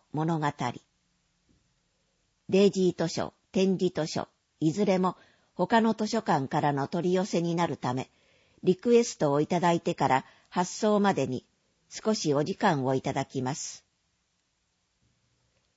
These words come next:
六の二、堺市点字図書館制作図書、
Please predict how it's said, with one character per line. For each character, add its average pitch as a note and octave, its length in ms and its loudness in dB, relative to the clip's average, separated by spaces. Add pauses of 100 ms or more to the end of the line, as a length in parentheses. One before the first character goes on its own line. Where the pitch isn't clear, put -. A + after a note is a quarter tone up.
(320)
六 G3+ 320 0
の D#3 180 2
二、 C#3 260 -4 (1200)
堺 G#3+ 440 2
市 D3 200 -6
点 G3+ 280 2
字 G3 140 -2
図 F3+ 120 0
書 F#3+ 160 -4
館 C3 300 -2
制 F#3 260 0
作 - 360 -4
図 D#3+ 120 -4
書、 - 220 -4